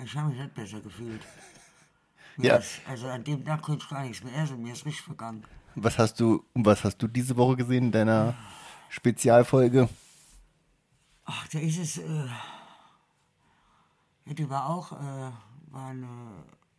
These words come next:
Speaker 1: eine junge Mutter, so um die dreißig, drei Kinder.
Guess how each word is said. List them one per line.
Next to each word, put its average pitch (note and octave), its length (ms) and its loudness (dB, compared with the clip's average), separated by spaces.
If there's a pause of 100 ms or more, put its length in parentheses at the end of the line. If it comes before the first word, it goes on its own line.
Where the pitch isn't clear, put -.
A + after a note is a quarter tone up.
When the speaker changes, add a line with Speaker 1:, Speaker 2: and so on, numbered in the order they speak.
(600)
Speaker 1:
eine B2 140 -14
junge D3+ 320 -4
Mutter, A2+ 420 -10 (420)
so G2+ 140 -18
um A#2 120 -14
die A#2 120 -12
dreißig, C3 580 -8
drei A#2 200 -14
Kinder. C#3 440 -10